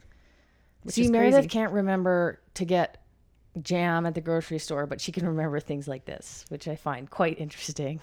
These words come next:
Speaker 1: I think that's a great, like,
Speaker 2: I mean,
Speaker 1: that's a
Speaker 2: they are. You have a lot of interesting knowledge
Speaker 1: I know,
Speaker 2: to share.
Speaker 1: I know a lot.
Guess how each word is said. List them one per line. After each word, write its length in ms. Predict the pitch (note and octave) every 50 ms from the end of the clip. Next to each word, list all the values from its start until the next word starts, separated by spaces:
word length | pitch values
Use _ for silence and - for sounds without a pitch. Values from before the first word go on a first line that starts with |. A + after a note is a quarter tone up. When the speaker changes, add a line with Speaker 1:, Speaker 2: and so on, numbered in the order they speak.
| - - -
Speaker 1:
I 140 | G#3 B3 C#4
think 160 | E4+ F4 E4+
that's 160 | F#4+ F#4+ -
a 60 | F4+
great, 540 | C4+ G#3 G3 F#3+ A3 A3+ A#3+ A#3+ - - -
like, 180 | G#3 G#3 G3+ G3
Speaker 2:
I 40 | G#3 A3+
mean, 80 | A#3+
Speaker 1:
that's 100 | C4+ C#4
a 40 | B3+
Speaker 2:
they 60 | B3
are. 180 | B3+ D4 C#4+ G#3
You 120 | F#3 F#3 G3
have 120 | G#3 G3+
a 40 | G3 G3+
lot 180 | G3+ G3+ G3
of 60 | F#3+ D#3+
interesting 640 | D#3 F3 F3 F#3 E3+ - F3+ E3+ E3 D#3+ D3+ D3 - - _ _ _ _ _
knowledge 560 | F3 E3 C#3 C3+ C#3 C#3+ D#3 D#3 D#3 - - -
Speaker 1:
I 80 | G#3+
know, 260 | A3 A3 A3+ A#3 A#3
Speaker 2:
to 60 | A3 G#3
share. 180 | D3+ C3+ - -
Speaker 1:
I 60 | G3+
know 260 | G3 G3+ G#3+ G#3 G3+
a 20 | G3
lot. 380 | F3+ E3+ E3 E3 D3+ D3 -